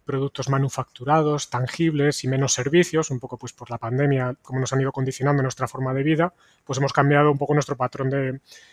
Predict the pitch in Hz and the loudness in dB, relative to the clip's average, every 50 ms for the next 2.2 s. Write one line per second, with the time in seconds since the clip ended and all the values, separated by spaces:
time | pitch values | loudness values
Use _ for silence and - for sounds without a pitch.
0 | _ _ - 151 151 - 139 139 - - 151 147 156 156 165 156 151 139 135 131 | _ _ 2 2 2 4 0 0 0 2 4 4 6 6 6 6 6 4 0 -2
1 | - 165 139 120 117 113 - - - 147 156 156 - - 123 - 123 120 - - | -4 -8 -8 -6 -6 -8 -8 -6 -2 -2 0 0 0 -4 -6 -10 -12 -12 -8 -6
2 | 135 135 - | -4 -4 -4